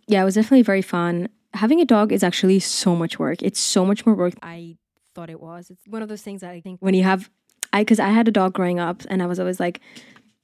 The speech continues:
"Oh, like, this, this, so easy. Like, he's just here, company and whatever." But when you have your own, you kind of realize of, like, all of the work that your parents have to go through to, like, actually take care of that animal that for you goes so unnoticed.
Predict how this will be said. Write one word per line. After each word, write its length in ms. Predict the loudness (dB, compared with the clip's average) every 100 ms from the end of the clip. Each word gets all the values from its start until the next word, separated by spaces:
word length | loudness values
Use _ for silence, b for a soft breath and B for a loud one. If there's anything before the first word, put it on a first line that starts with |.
| _
"Oh, 140 | 8
like, 380 | 8 8 2 0
this, 380 | 6 8 6 2
this, 260 | 2 2 4
so 100 | 2
easy. 420 | 4 4 4 0
Like, 160 | 0
he's 140 | -2 0
just 160 | 0
here, 260 | 0 0 0
company 440 | -4 -6 -2 -2
and 100 | -2
whatever." 380 | -4 -6 -2 0
But 140 | 2 2
when 140 | 2
you 100 | 2
have 200 | 2 4
your 140 | 4
own, 180 | 4 0
you 80 | -2
kind 180 | -2 -2
of 80 | 0
realize 380 | -2 -2 -2
of, 100 | -2
like, 200 | -2 -4 B B B B _
all 140 | 2 4
of 140 | 4
the 100 | 4
work 320 | 2 2 0
that 100 | 0
your 160 | 2 0
parents 480 | 0 -4 0 0 -2
have 120 | -2
to 80 | 0
go 200 | 0 0
through 200 | 0 -2
to, 120 | 0
like, 160 | -2 -2
actually 320 | -4 -2 -2
take 220 | -2 -4
care 160 | -4 -4
of 80 |
that 160 | -2 -4
animal 480 | -4 -4 0 2 2
that 220 | 2 -2 _
for 140 | -2 0
you 300 | 4 4 4
goes 200 | 0 -2
so 320 | 0 0 0
unnoticed. 760 | 0 0 2 4 4 4 0